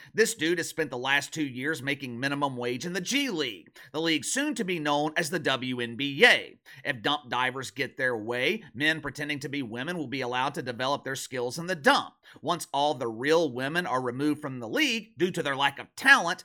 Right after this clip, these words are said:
the N B A will rename it the G League and the W N B A will just cease to exist. <laughs> Charles Barkley, though, he pleaded with N B A owners to offer woke welfare to Tony Snell.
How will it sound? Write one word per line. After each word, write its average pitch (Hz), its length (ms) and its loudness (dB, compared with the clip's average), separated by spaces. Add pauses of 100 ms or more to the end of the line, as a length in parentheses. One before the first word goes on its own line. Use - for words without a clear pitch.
(160)
the 160 180 -6
N 180 180 -4
B 151 240 -2
A 143 140 4
will 139 180 -4
rename 123 400 -2
it 127 120 -6
the 175 40 -6
G 240 280 0
League 147 340 0
and 143 80 -4
the 120 60 -4
W 139 360 0
N 127 140 -2
B 123 160 -2
A 180 140 2
will 127 100 -4
just 120 320 -8 (140)
cease - 340 -4
to 127 160 -6
exist. 104 720 -4
<laughs> - 40 -8 (680)
Charles 311 280 10
Barkley, 220 340 4
though, 117 240 -4
he 285 260 -2
pleaded 240 540 -2
with 185 200 -2
N 175 200 -2
B 156 220 0
A 143 200 0
owners 127 440 -4
to - 180 -8
offer 131 320 -4
woke 123 360 -4
welfare 131 500 0
to 131 60 -8
Tony 117 320 -10
Snell. 190 500 0